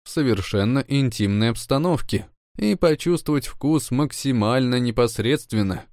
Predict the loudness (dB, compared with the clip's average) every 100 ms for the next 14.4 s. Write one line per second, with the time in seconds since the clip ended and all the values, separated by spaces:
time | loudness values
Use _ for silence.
0 | _ -8 -4 -2 -2 -4 -6 -2 -2 -2
1 | 0 2 2 2 -2 -2 -2 0 2 2
2 | 2 -4 _ -4 2 2 0 -2 4 4
3 | 4 2 -2 -10 _ _ _ -2 0 0
4 | 0 2 0 -2 -4 -2 -2 -2 -4 0
5 | 0 0 0 -2 -4 0 2 2 2 0
6 | 0 -4 0 0 2 0 0 0 -4 _
7 | -6 -2 2 2 2 0 0 0 -2 -2
8 | 0 2 2 2 -4 -4 -4 -2 -2 -2
9 | -2 0 2 2 0 -6 -14 _ _ -6
10 | -2 0 2 0 -4 -2 2 2 0 2
11 | -2 2 -2 0 0 0 -4 -14 _ _
12 | _ -2 2 2 2 2 0 0 0 0
13 | 2 4 2 2 -2 0 0 -2 -4 -2
14 | 0 0 -2 -6